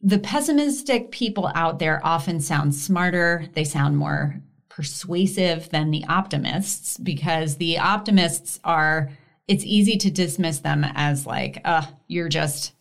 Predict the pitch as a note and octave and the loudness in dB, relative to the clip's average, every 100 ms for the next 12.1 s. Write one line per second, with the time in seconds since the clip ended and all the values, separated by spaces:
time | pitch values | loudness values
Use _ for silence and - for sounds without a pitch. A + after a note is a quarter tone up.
0 | _ E3 D3 B2 C#3 - _ _ E3+ F#3 | _ -4 -2 -4 -6 -10 _ _ 0 2
1 | E3+ E3 D#3+ D#3+ - - G3+ G3 F3+ E3+ | 4 4 0 -2 -14 -2 2 4 4 2
2 | E3+ D#3+ D#3 D#3+ D#3+ E3 F3 F3 D#3+ D3 | 2 0 0 0 0 0 -4 -2 -2 -2
3 | - - E3+ D#3+ D3+ D3 C#3 - - - | -6 -8 -6 -4 -2 -2 -4 -8 -12 -18
4 | _ - G3 F#3+ F#3 - G3+ G#3+ C4 B3 | _ 2 6 6 4 -2 2 2 2 2
5 | C#4+ C4+ A#3+ G3+ F#3 F3 E3+ D#3 D#3 D3+ | 2 2 0 0 0 0 0 0 0 2
6 | F#3+ C#4 C#4 - G#3 G3+ - G3+ F#3+ F#3+ | 2 0 -4 2 4 4 4 4 6 4
7 | F#3+ - D#3+ D#3 D#3 D#3 E3+ G3+ - - | 4 -2 -2 -2 -2 -2 -4 -6 -14 -20
8 | - - D#3+ F#3 G3+ D#3+ E3+ G3+ B3+ D#3+ | -18 -4 0 0 0 0 2 2 4 2
9 | E3 - F3 - D3+ - E3+ - A#3+ A#3+ | 0 -2 -2 0 -4 -4 -6 0 2 2
10 | - G4+ E4 D3+ C3+ C#3+ C#3+ C3+ - - | -2 0 2 2 2 0 0 0 -6 -6
11 | - - - - F3+ F3 - F3 G3+ A#3 | -6 -10 -16 -6 -2 0 0 0 2 0
12 | - | -2